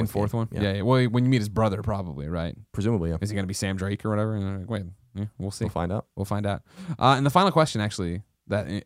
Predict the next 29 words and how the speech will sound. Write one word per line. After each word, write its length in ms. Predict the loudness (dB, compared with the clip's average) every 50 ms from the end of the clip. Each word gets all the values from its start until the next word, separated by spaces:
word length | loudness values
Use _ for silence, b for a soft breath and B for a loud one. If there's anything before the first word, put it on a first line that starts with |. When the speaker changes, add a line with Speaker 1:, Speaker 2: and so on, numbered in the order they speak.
| -4
Speaker 1:
uh, 280 | -2 -2 0 0 0 -2
comes 240 | -2 0 0 2 0
up 100 | 0 0
there 220 | -2 -4 -4 -4
to 320 | -4 -2 -2 0 0 0 -2
Big 200 | 0 0 0 0
Ol' 120 | 0 -2
Sam 320 | -2 -2 -2 -2 -2 -4
says, 240 | -4 -4 -6 -6 -6 _ -14 -4 -2
and 100 | 0 0
this 140 | 2 0 0
is 80 | -2
from 140 | -2 -2 -4
Killon 380 | 0 0 2 2 2 0 -2 -4
fifty-six. 640 | -6 -10 -8 -8 -8 -4 -2 -4 -4 -4 -12 -20 _ _ _ _ _ _ _ 0
"In 160 | 2 6 8
which 220 | 8 6 6 6
chapter 400 | 4 6 6 6 6 6 4 4
of 60 | 4
Uncharted 440 | 4 4 2 4 4 4 4 4 2
four 220 | 2 4 4 4 6
do 80 | 4
you 60 | 2 0
think 200 | 0 -2 -2 0
Drake's 240 | 0 0 0 0 0
brother 280 | 0 0 2 2 2
will 100 | 0 0
betray 380 | -2 -4 -2 0 2 2 2 2
him? 240 | 2 0 -2 -4